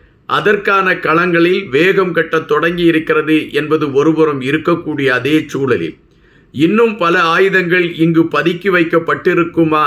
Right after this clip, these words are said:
என்கின்ற கேள்விகளோடு அந்த ஆயுதங்களை தேடுவதற்கான முயற்சிகள் எடுக்கப்பட்டு கொண்டு இருக்கிறது என்பதுதான் இப்பொழுது கவனிக்க வேண்டிய ஒன்றாக இருக்கின்றது. ஒருவேளை இந்த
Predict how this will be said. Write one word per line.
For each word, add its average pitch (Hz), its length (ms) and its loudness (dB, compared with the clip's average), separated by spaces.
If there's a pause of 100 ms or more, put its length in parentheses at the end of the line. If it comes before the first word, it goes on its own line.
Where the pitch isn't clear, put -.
(440)
என்கின்ற 151 440 0 (120)
கேள்விகளோடு 113 720 -2 (440)
அந்த 175 260 0 (100)
ஆயுதங்களை 185 600 2 (100)
தேடுவதற்கான 165 920 2
முயற்சிகள் 151 640 0 (100)
எடுக்கப்பட்டு 165 680 0
கொண்டு 139 320 -2
இருக்கிறது 147 520 0 (160)
என்பதுதான் 135 600 0 (480)
இப்பொழுது 151 520 0 (220)
கவனிக்க 165 520 0
வேண்டிய 127 340 0 (220)
ஒன்றாக 120 420 -2 (340)
இருக்கின்றது. 123 540 -4 (760)
ஒருவேளை 190 480 4
இந்த 190 200 0